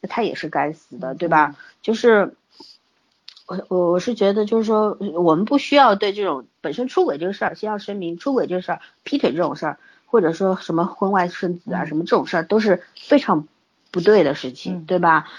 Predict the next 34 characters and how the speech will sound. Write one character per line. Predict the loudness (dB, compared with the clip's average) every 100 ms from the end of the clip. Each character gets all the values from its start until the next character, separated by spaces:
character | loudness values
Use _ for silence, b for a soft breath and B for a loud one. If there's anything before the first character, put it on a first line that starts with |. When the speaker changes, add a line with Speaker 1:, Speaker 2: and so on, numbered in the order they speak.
| B _
Speaker 1:
可 | 0
能 | 2 2
有 | 2
些 | 0
东 | 0 0
西 | 0
你 | -2
在 | -2 -2
法 | -2
律 | -2 -2
上， | -2 -4
法 | -2 2
律 | 2
层 | 2 0
面 | 0
没 | 0
有 | 0
办 | 0 -2
法 | -2 -4
去 | -4 -2 -2
指 | -2 -6
责 | -4 -4
他 | 0 0
们， | 0 0
也 | 0
没 | 4
有 | 4
办 | 4
法 | 0
判 | -2 -4
他 | -2
们 | -4
的 | -6
刑， | -8 -12